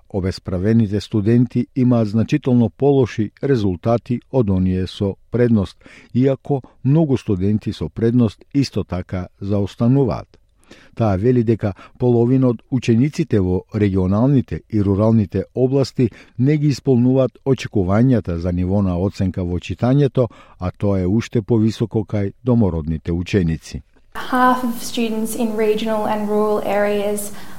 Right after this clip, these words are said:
Speaker 2: um, are not meeting grade level expectations in reading, and this is even higher for Indigenous students.
Speaker 1: Институтот сега им препорачува на владите и училишните системи да се посветат на структурирана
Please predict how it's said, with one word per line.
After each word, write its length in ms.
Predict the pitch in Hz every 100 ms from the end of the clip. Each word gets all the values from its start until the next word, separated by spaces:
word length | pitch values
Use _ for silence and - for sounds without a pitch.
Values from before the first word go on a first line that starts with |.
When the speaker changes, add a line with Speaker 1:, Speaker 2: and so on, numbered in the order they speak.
| -
Speaker 2:
um, 320 | 208 208 208 208
are 120 | 220 214
not 160 | 220 -
meeting 320 | 214 220 208
grade 280 | 220 214 208
level 180 | 208 214
expectations 960 | 208 214 214 208 - 208 220 220 208 208
in 200 | 220 214
reading, 520 | 214 220 269 320 311 - - -
and 180 | - 233
this 120 | 240
is 140 | 247 240
even 380 | 240 240 240 240
higher 580 | 233 220 220 208 202 214 -
for 400 | 226 214 214 214 214
Indigenous 600 | 208 208 214 220 208 208 - -
students. 800 | - - 240 262 403 - - - - - - - _ - -
Speaker 1:
Институтот 600 | 127 110 107 - 110 147 -
сега 280 | - 113 98
им 120 | 104
препорачува 680 | 101 107 107 101 104 - 113
на 140 | 113 110
владите 560 | 110 123 123 - 90 -
и 180 | 113 101
училишните 720 | 127 110 113 101 104 113 - 110
системи 600 | - 139 - 139 131 120 - -
да 100 | 123
се 140 | 123 123
посветат 600 | - 123 - 127 123 120
на 200 | - 113 - -
структурирана 840 | - 117 - - 110 117 113 110